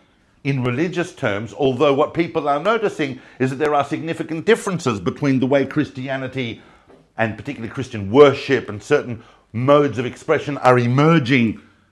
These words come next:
in the East versus how they are in the West. And the Roman model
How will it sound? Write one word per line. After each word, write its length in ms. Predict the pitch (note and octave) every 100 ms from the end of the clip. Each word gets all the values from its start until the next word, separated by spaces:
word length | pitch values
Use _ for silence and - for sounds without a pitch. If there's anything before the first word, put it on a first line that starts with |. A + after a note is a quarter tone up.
| _ _ _ _
in 140 | - C3
the 100 | B2
East 440 | F3+ G3 F#3 -
versus 440 | - D3+ E3+ D3+ A2+
how 180 | C#3
they 180 | C3 A#2+
are 280 | A2 G#2+ G#2
in 180 | G#2+ G#2
the 80 | E2
West. 540 | F2+ F#2+ E2+ - - _ _ _ _ _ _ _ _ _ _ _ _ _
And 380 | A#2 A#2 G#2+ G#2
the 120 | C3
Roman 840 | A2+ B2 E3 A3+ B3 A#3 E3+ D3
model 680 | A#2+ F#2+ F2+ B2 G#3+ G#3+